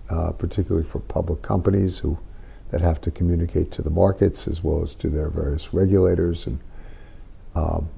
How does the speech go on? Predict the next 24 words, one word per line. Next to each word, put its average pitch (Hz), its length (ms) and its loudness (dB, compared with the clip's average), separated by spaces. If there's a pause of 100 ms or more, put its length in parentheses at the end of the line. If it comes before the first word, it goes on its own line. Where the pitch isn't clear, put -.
(140)
a-, 80 300 -2
as, 82 140 2
and 80 500 2
internal 85 540 2
employees. 73 680 -2 (920)
Um, 90 380 4 (320)
but 101 320 8
also, 117 600 8 (680)
I'll - 60 4
call 110 220 6
it 87 60 4
very 104 220 6
much 95 240 4
from 92 220 2
a 85 100 4
business 90 500 2
standpoint, 85 760 -2 (300)
Jeff, 82 380 0 (680)
in 92 200 4
trying 107 320 4
to 98 120 4
understand 90 880 2
in 98 120 4
advance 95 720 2